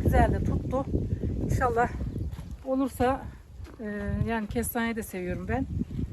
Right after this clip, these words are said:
Şöyle yine dudumuz. Bayağı topladık dudumuzdan.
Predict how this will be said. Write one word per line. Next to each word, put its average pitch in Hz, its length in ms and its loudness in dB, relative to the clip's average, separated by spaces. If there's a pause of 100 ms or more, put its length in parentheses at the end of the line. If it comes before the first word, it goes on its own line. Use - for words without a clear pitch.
(140)
Şöyle 254 160 -2
yine 254 240 0
dudumuz. 262 400 0 (1160)
Bayağı 269 300 2
topladık 262 480 -2
dudumuzdan. 240 600 2